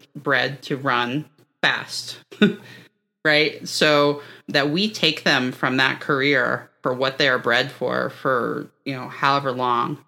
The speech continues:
and are able to do so many different things with them and excel at the upper levels in every discipline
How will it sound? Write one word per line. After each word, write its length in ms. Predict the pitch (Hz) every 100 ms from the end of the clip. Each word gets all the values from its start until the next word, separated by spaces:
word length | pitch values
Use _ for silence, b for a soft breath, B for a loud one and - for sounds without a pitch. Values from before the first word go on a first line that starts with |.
| -
and 80 | 135
are 100 | 135
able 320 | 139 147 151
to 140 | 143 143
do 320 | 131 135 135
so 180 | - 135
many 140 | 131
different 300 | 123 127 120
things 260 | 127 127 127
with 140 | 131
them 440 | 135 123 127 127 -
and 220 | 143 135
excel 800 | 139 - - 139 156 135 131 165 -
at 160 | 139
the 100 | 139
upper 180 | 131 131
levels 440 | 123 127 123 117 -
in 360 | 131 120 123 - _ _ _ -
every 240 | 185 185
discipline 600 | 135 127 120 - 131 131